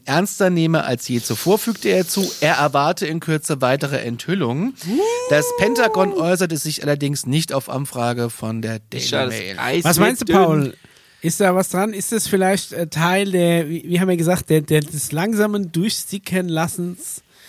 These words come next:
Speaker 3: der
Speaker 2: Ja.
Speaker 3: Wahrheit?
Speaker 2: Ja, ja, muss
Speaker 3: Oder
Speaker 2: ja,
Speaker 3: ist es
Speaker 2: ne?
Speaker 3: wirklich aus Versehen durch
Speaker 2: Nee.
Speaker 3: alle Zensurstufen
Speaker 2: Also, ganz ehrlich, alles,
Speaker 3: durchgerutscht?
Speaker 2: alles, was in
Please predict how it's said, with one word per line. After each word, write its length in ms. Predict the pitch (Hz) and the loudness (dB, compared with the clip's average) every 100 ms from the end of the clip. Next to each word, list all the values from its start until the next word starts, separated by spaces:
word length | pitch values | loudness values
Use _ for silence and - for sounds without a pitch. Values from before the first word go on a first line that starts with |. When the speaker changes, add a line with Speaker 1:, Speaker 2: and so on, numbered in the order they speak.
| - - | -20 -4
Speaker 3:
der 160 | 147 | 0
Speaker 2:
Ja. 60 | 147 | 4
Speaker 3:
Wahrheit? 580 | 156 180 180 202 220 233 | 4 2 2 2 0 -4
Speaker 2:
Ja, 60 | 117 | -8
ja, 140 | 113 | -6
muss 100 | 127 | -2
Speaker 3:
Oder 140 | 170 185 | 4 4
Speaker 2:
ja, 80 | 143 | 4
Speaker 3:
ist 60 | |
es 80 | 214 | 2
Speaker 2:
ne? 60 | 139 | 0
Speaker 3:
wirklich 280 | 202 175 | 0 -2
aus 320 | 180 202 233 - | 2 4 2 0
Versehen 640 | - 208 170 185 196 208 - - - | 0 0 2 2 2 -4 -12 -20 -10
durch 140 | - 165 | -6 -4
Speaker 2:
Nee. 60 | |
Speaker 3:
alle 260 | - 208 220 | 2 2 2
Zensurstufen 680 | - 208 190 196 202 127 135 202 | 2 2 2 2 4 4 4 2
Speaker 2:
Also, 160 | 214 202 | 2 -2
ganz 220 | 208 202 | -4 -4
ehrlich, 360 | 131 135 131 - - | -4 -6 -8 -6 0
alles, 140 | 190 | 2
Speaker 3:
durchgerutscht? 680 | 160 160 165 180 - - - - | 4 2 0 -6 -8 -12 -20 -14
Speaker 2:
alles, 320 | 127 160 165 | -8 -6 -6
was 200 | 147 147 | -6 -6
in 100 | 139 | -6